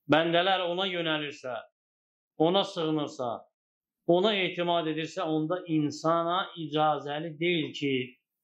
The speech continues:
desin ki, "Allahım, məni istəyirsənsə bağışla, Allahım, məni istəyirsənsə mənə rəhm et." Əksinə, bu haramdır. Belə demək haramdır. Sanki deyən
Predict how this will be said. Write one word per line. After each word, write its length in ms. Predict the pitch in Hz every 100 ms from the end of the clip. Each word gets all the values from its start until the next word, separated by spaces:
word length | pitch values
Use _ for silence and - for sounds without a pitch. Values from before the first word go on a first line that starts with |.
| _ _ -
desin 340 | 143 - 165
ki, 140 | 151 160
"Allahım, 560 | 151 143 151 147 143
məni 280 | 139 139 156
istəyirsənsə 640 | - 147 139 135 120 131
bağışla, 420 | 123 120 113 - 135 143
Allahım, 400 | 135 139 135 131
məni 240 | 127 139
istəyirsənsə 520 | 135 131 123 117 127
mənə 260 | 120 120 127 127
rəhm 240 | 117 117
et." 160 | 107 - _ _ _
Əksinə, 400 | 123 - 143 143
bu 140 | 139 127
haramdır. 480 | 120 123 101 - _ _ _ _ _ _ _ _ _ _ _ _ _ _ _ _ _ _ _ _ _ 139
Belə 160 | 156
demək 320 | 185 185 180
haramdır. 480 | 156 165 180 170 123
Sanki 640 | - 175 220 208 160 170 143
deyən 540 | 156 156 156 156 175